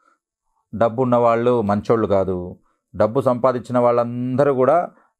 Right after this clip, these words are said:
ఏదో దొంగతనాలు చేసి, దోపిడీలు చేసి సంపాదించారు తప్ప,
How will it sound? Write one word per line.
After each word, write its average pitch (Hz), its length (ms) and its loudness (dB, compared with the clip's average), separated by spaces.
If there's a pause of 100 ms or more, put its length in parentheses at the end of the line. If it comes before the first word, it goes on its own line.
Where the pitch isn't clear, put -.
ఏదో 117 220 2
దొంగతనాలు 123 560 0
చేసి, 117 200 0
దోపిడీలు 117 400 0
చేసి 113 220 -2
సంపాదించారు 104 640 -2
తప్ప, 98 240 -2